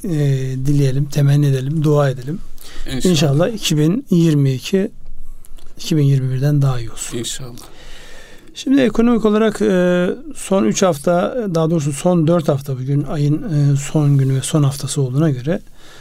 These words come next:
Speaker 1: son dört hafta o kadar hareketli geçti ki dönüp geriye baktığında hangi gün ne olmuştu sorusunun cevabı en yoğun olarak da işte yirmi Aralık'a kadar olanlar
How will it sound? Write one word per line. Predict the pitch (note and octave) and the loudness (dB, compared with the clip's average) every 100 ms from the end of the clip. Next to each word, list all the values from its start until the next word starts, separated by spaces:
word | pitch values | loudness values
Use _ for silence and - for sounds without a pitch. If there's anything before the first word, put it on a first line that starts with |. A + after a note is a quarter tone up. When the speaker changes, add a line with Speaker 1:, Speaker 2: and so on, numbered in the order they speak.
| - | -18
Speaker 1:
son | - - F3+ E3 | -6 0 2 4
dört | E3+ D#3+ | 4 2
hafta | D#3+ C#3 E3+ | 0 0 0
o | |
kadar | D3+ D#3+ D3+ | 2 2 2
hareketli | D#3 C#3+ - D#3+ | 2 0 -4 -2
geçti | D#3 C#3+ G#3 | 0 0 -6
ki | - G3+ - - - - - - - - D3+ | -8 -12 -14 -16 -18 -14 -14 -14 -16 -6 0
dönüp | E3+ D3+ | 2 2
geriye | D#3+ D#3+ D#3+ | 2 4 4
baktığında | D#3 C#3+ E3 D3+ | 2 0 0 2
hangi | E3 E3+ D#3+ | 4 4 4
gün | D3 D3 | 4 4
ne | E3 | 4
olmuştu | D#3+ D3+ C#3+ C#3 - D#3 | 4 2 0 -2 -4 -4
sorusunun | C#3+ D#3 C#3+ D3 D3 | -2 0 0 0 0
cevabı | C3+ C3+ C3+ C3 E3+ G3 - - | 2 0 0 0 -2 -4 -6 0
en | E3+ | 2
yoğun | D#3+ D3+ C#3+ | 4 4 4
olarak | C#3 C#3 C3+ - | 4 2 -2 -2
da | F#3+ G3 | 0 0
işte | - D3+ | -4 0
yirmi | D3 E3 E3 | 2 4 4
Aralık'a | D#3 C#3+ C3+ C3 | 4 2 0 -2
kadar | C#3 C3 | -6 -6
olanlar | C3 B2 B2 F3 G3+ | -6 -6 0 0 0